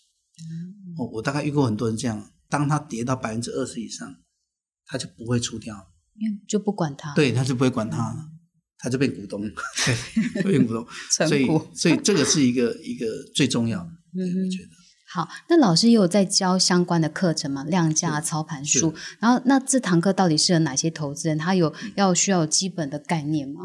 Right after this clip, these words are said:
Speaker 2: 做短线交易来讲，比较多人认为说是不是一个很艰深的课题，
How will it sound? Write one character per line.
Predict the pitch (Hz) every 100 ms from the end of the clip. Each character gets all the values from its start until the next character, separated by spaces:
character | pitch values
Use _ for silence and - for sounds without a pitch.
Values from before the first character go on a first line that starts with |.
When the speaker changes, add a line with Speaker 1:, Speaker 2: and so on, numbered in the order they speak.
| 170 175 _
Speaker 2:
做 | - 214 147
短 | 139 117
线 | 120 175 139
交 | - 160 160
易 | 135
来 | 110
讲， | 113 110 92
比 | 120
较 | 113 156
多 | 160
人 | 123
认 | 147 127
为 | 117
说 | 139 131
是 | - 139
不 |
是 | 139
一 | 127
个 | 117
很 | 104 101
艰 | 143 131
深 | 127 131 123
的 | 117
课 | 131
题， | - -